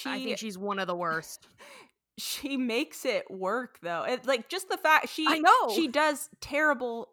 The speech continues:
Speaker 2: terrible things, and she doesn't seem,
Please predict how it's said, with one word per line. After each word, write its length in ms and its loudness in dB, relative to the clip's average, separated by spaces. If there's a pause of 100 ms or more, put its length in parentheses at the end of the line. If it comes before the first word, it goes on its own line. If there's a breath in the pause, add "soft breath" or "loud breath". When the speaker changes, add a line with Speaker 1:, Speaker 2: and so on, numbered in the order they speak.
Speaker 2:
terrible 420 -2
things, 560 -8 (240 soft breath)
and 160 -4
she 160 -6
doesn't 520 -2
seem, 640 -4